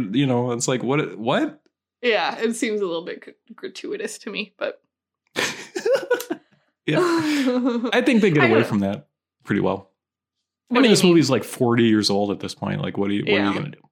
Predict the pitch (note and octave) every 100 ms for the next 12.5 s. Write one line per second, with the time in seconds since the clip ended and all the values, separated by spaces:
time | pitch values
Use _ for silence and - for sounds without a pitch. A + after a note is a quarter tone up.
0 | _ _ _ - - - - - - _
1 | _ _ _ G4 C5 A#5+ A5 F#5 - -
2 | - - F#4 F#4+ G4+ F#4 D4+ F4 C4+ -
3 | - D4 C#4+ C4+ C#4+ D4 D4+ C4+ - -
4 | C#4+ C4+ C4 B3+ B3 A#3+ A#3+ A#3 A3+ -
5 | _ _ _ _ _ _ _ _ _ B3+
6 | B3+ D4 D#4 D4 - D4 A3 - - B3
7 | A3+ G#3+ A3 G#3+ A3+ G3+ G3+ F#3+ F#3 F#3
8 | F#3 G3 F#3 - A#3 A#3 A#3 - - -
9 | _ _ _ - F#3+ F#3+ G3 F#3+ - G3+
10 | F#3+ F#3 - - G3+ F#3 E3+ G3 - B3
11 | A#3 A#3+ B3+ C4+ C4+ - F3+ - _ _
12 | - A3 G#3 G3 -